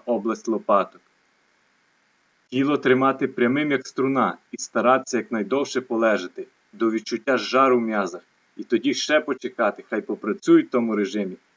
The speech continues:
Спочатку важко, потім полюбиться. Після такої комбінації тіло готове до нагрузу. Можна сміло працювати. Так ми починаємо і завершуємо тренування.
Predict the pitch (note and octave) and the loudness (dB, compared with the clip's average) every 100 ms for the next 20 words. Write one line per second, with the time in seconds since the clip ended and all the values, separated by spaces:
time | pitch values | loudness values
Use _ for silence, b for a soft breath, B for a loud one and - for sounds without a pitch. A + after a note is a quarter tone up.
0 | _ - G#2+ C3 A#2 - A#2 C3+ C#3+ - | _ -10 -4 -2 -2 -2 2 2 2 -4
1 | F#2+ - _ A#2+ - A2+ G#2 A#2 B2+ G2 | -10 -10 _ -6 -2 -4 -2 4 4 4
2 | G2 - - _ _ _ _ _ _ _ | -2 -8 -20 _ _ _ _ _ _ _
3 | _ _ _ F3+ F3 D#3 - C3+ D#3+ C#3+ | _ _ _ -4 -2 -4 -4 -2 0 0
4 | C3 C#3 B2 C3+ C#3 B2+ A#2+ G#2+ C#3 B2+ | 0 0 2 2 0 -2 -4 -2 0 0
5 | B2 B2 C3 A2+ A2 A2+ A2 A2 A#2 F2 | 0 0 2 2 0 -2 -2 0 0 -2
6 | E2+ _ G#2+ B2 B2 B2 - D3 C#3 B2 | -10 _ 0 2 2 -2 -4 -2 0 0
7 | A#2 - A2+ G#2+ F#2+ - _ _ _ _ | -4 -4 -2 0 -2 -6 _ _ _ _
8 | _ _ _ _ _ _ - D#3 D#3 C3+ | _ _ _ _ _ _ 2 2 2 -2
9 | C3+ - B2+ C3 B2+ B2+ A#2+ B2 A#2 G#2+ | -2 -2 -2 0 0 0 -2 -2 0 2
10 | A2+ - A2 G#2+ G#2 G#2 G#2 G2+ F2 E2+ | 0 0 -4 -4 -6 -4 0 0 -2 -8